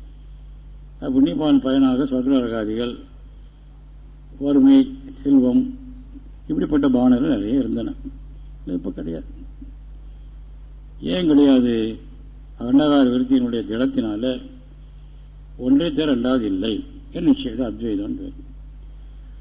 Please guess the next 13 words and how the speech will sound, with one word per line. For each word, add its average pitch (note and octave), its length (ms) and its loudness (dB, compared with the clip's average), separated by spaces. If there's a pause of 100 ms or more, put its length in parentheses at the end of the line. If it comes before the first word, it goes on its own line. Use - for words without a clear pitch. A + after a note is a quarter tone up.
(180)
அத்வைத F3+ 400 0
பாவனையினால A#2+ 840 4 (1040)
ரெண்டாவது E3+ 380 0
வஸ்து D3+ 220 2
இல்லையான்னு C#3+ 400 4
சொன்னாக்க A#2+ 480 -2 (380)
அப்புறம் A2+ 240 -4
எங்க C#3+ 260 0
போறது, C#3 400 2
யார் C#3 280 0
போறது, C3 300 0
எப்படி C#3+ 240 -2
போறது? B2 460 -8